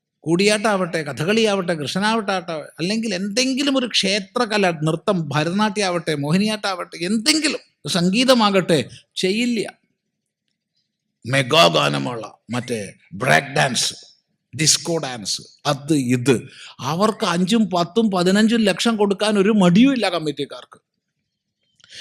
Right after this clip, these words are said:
ആ പൂജ ചെയ്യുന്ന ശാന്തിക്കാരന് ഒരു അമ്പത് റുപ്യ അധികം ദക്ഷിണ കൊടുക്കൂന്ന് പറഞ്ഞാൽ, ഉത്സവമൊക്കെ അല്ലേ, ഒരായിരത്തൊന്ന് റുപ്യ അദ്ദേഹത്തിന് അധികം കൊടുക്കുക കേട്ടോ. ഏയ്, പറ്റില്ല, അതിൻ്റെ ആവശ്യമില്ല. ഇവിടത്തെ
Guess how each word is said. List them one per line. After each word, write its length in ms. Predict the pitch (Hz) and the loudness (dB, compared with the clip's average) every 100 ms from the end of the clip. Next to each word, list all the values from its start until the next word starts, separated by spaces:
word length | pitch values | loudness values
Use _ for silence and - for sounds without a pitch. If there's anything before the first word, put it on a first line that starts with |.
| - | -6
ആ 120 | 180 247 | 0 0
പൂജ 420 | 214 226 247 285 285 | 0 -2 -2 2 4
ചെയ്യുന്ന 400 | 277 269 254 240 - | 6 4 2 2 2
ശാന്തിക്കാരന് 840 | 185 190 226 247 226 247 254 247 226 | 0 0 2 0 2 2 4 4 4
ഒരു 80 | 196 | 4
അമ്പത് 300 | 190 220 254 | 2 2 0
റുപ്യ 180 | 226 233 180 | 0 0 0
അധികം 240 | 208 262 233 | 0 2 2
ദക്ഷിണ 240 | - 226 | 2 2
കൊടുക്കൂന്ന് 420 | 208 185 190 202 190 | 4 2 4 4 4
പറഞ്ഞാൽ, 280 | 151 185 214 - _ _ _ _ _ _ | 4 4 2 -2 _ _ _ _ _ _
ഉത്സവമൊക്കെ 580 | 127 113 - 135 131 147 98 | -6 -4 -4 -6 -6 -6 -6
അല്ലേ, 200 | 127 110 - _ _ 285 | -6 -6 -10 _ _ -6
ഒരായിരത്തൊന്ന് 680 | 311 254 117 117 117 151 156 117 | -4 -4 -4 -6 -6 -6 -6 -6
റുപ്യ 160 | 143 123 | -6 -8
അദ്ദേഹത്തിന് 360 | 107 156 196 143 | -8 -6 -4 -6
അധികം 240 | 127 170 | -4 -6
കൊടുക്കുക 340 | 151 120 - 156 | -6 -6 -6 -6
കേട്ടോ. 260 | - 143 107 - 110 127 | -4 -6 -6 -8 -4 -2
ഏയ്, 420 | 170 202 233 240 | 0 0 0 0
പറ്റില്ല, 340 | 170 151 208 240 247 | -2 -4 -4 -4 -6
അതിൻ്റെ 200 | 208 196 151 | -8 -8 -8
ആവശ്യമില്ല. 500 | 170 - 220 220 208 _ _ _ _ _ _ _ _ _ _ _ _ _ _ _ _ _ _ _ _ _ _ _ _ _ _ _ _ _ _ _ _ _ - | -8 -6 -6 -10 -16 _ _ _ _ _ _ _ _ _ _ _ _ _ _ _ _ _ _ _ _ _ _ _ _ _ _ _ _ _ _ _ _ _ -8
ഇവിടത്തെ 320 | 107 160 214 | -2 0 0